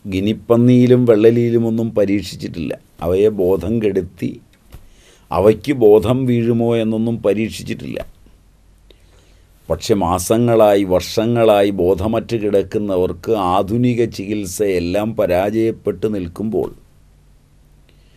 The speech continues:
മനുഷ്യൻ കഴിക്കുന്ന ഭക്ഷണപദാർത്ഥങ്ങളായ ഇരട്ടി മധുരവും മുന്തിരിങ്ങയും കട്-, ആ, ചുക്കുമുളക് തിപ്പലിയും ഇന്ദുപ്പും ഒന്നും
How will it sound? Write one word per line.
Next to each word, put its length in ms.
മനുഷ്യൻ 480
കഴിക്കുന്ന 560
ഭക്ഷണപദാർത്ഥങ്ങളായ 1800
ഇരട്ടി 420
മധുരവും 640
മുന്തിരിങ്ങയും 920
കട്-, 300
ആ, 120
ചുക്കുമുളക് 680
തിപ്പലിയും 680
ഇന്ദുപ്പും 520
ഒന്നും 180